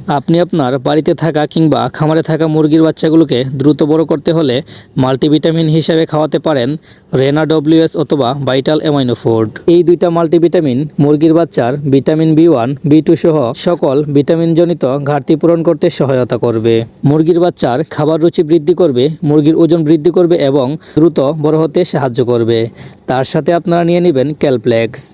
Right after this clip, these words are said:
ক্যালপ্লেক্স মুরগির বাচ্চার ক্যালসিয়ামের ঘাটতি পূরণ করবে, মুরগির বাচ্চার হাড়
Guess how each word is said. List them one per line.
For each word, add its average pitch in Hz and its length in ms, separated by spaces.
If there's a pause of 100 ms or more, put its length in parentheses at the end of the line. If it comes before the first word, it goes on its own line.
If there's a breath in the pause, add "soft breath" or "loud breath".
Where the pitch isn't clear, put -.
ক্যালপ্লেক্স 151 520 (160)
মুরগির 156 280
বাচ্চার 170 320
ক্যালসিয়ামের 160 480
ঘাটতি 170 300
পূরণ 127 220
করবে, 113 320 (120)
মুরগির 135 380
বাচ্চার 165 380 (200)
হাড় 135 260